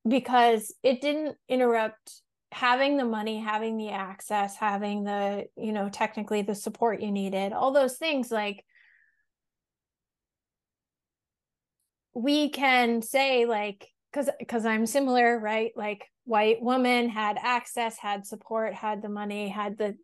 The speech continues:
had the things. Um, it, our stories matter too, in that it, it did interrupt our lives.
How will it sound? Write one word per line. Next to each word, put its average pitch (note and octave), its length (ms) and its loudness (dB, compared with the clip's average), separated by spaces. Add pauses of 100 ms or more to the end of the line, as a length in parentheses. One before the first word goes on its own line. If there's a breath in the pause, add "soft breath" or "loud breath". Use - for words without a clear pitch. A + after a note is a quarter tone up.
(120)
had G#3+ 280 -4
the G#3 60 -10
things. G3+ 560 -6 (500 soft breath)
Um, G3+ 460 -2 (2750)
it, D4+ 200 4 (220)
our C#4+ 200 6
stories F4 580 4
matter A#3+ 520 4
too, F4 580 2 (420)
in D4 260 2
that B3 260 0 (640)
it, D#4 180 -2 (640)
it C#4+ 280 -2
did D4+ 240 4 (140)
interrupt A#3+ 440 -2
our A3 200 -4
lives. - 680 -10